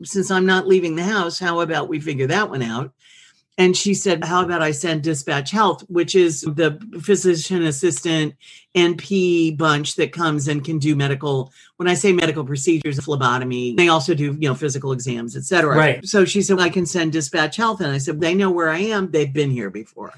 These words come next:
Speaker 1: Mm-hmm.
Speaker 2: And that, that got sorted out. And then on the flip side, because I still like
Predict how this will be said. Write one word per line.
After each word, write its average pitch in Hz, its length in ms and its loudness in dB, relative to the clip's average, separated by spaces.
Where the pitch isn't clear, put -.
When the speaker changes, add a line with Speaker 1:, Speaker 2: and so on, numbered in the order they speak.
Speaker 1:
Mm-hmm. 139 520 -2
Speaker 2:
And 170 500 2
that, 180 320 2
that 175 220 0
got 165 200 -2
sorted 151 360 -2
out. 131 280 -2
And 180 160 0
then 180 160 4
on 170 180 4
the 147 140 0
flip 233 300 -4
side, 143 380 -4
because 147 500 -6
I 147 80 -6
still 170 320 -4
like 143 340 -4